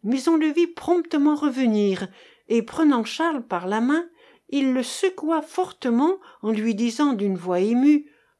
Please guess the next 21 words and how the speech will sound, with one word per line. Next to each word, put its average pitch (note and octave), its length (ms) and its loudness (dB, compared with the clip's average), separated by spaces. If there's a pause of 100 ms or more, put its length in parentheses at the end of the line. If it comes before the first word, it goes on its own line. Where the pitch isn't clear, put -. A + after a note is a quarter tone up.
(380)
Je C4+ 160 0
te C#4 160 -2
recommande F3 580 0
Jeanneton. D#3 640 -8 (600)
Ne C#4+ 160 4
crois C#4 360 -4
pas, C#4+ 200 2
parce - 260 -8
qu'elle G#3+ 160 0
se G#3+ 160 -8
soit G#3+ 240 -4
donnée G#3+ 360 2
à G#3+ 80 0
moi, B3 340 0 (380)
qu'elle D4 160 0
soit D4 360 -2
une B3+ 160 -2
créature C#4 600 -2
indigne B3 520 2
d'être A3 360 -2
aimée. G3 400 -2